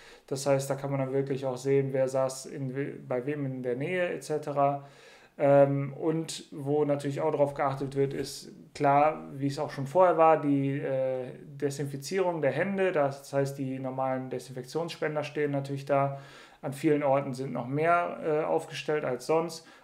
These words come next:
Und, ähm, vorm Betreten des, äh, Restaurants wird auch drauf geachtet,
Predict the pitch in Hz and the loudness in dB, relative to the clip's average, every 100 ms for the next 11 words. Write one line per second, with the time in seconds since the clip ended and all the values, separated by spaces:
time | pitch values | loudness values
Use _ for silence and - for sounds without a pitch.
0 | - 151 151 156 - 147 139 143 135 - | -2 0 2 -2 0 2 2 2 -2 2
1 | 147 156 151 147 156 151 151 143 143 139 | 6 6 4 -2 2 0 0 0 2 2
2 | - 185 151 139 135 - 131 135 135 - | -4 -4 -2 -2 -4 -2 0 2 0 -4
3 | 135 139 127 - 131 - 135 135 - 139 | -4 -2 -2 -4 -6 -4 -6 -4 -2 -4